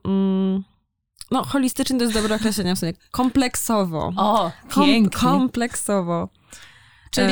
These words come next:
Speaker 1: na
Speaker 2: jakby
Speaker 1: pielęgnację.
Speaker 2: każdy poszczególny krok składa się na ten efekt końcowy. Czyli jeśli dobrze sobie dobierzemy kosmetyki w etapie,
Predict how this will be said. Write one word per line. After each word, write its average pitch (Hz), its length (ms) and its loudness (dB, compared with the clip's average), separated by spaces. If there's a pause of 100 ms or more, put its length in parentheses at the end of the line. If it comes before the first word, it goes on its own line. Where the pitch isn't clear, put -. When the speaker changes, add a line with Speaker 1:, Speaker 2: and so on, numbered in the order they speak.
(120)
Speaker 1:
na 302 60 2
Speaker 2:
jakby 277 80 0
Speaker 1:
pielęgnację. 208 520 0
Speaker 2:
każdy 302 260 0
poszczególny 269 640 0
krok 269 640 -2 (120)
składa 262 460 -2
się 247 260 -2 (420)
na 226 200 0
ten 233 280 -2
efekt 240 360 -6
końcowy. 185 520 -2 (300)
Czyli 240 140 -2
jeśli 233 180 -2
dobrze 240 320 -2
sobie 226 240 -4
dobierzemy 214 420 0
kosmetyki 202 720 -4
w - 100 -12
etapie, 185 720 -4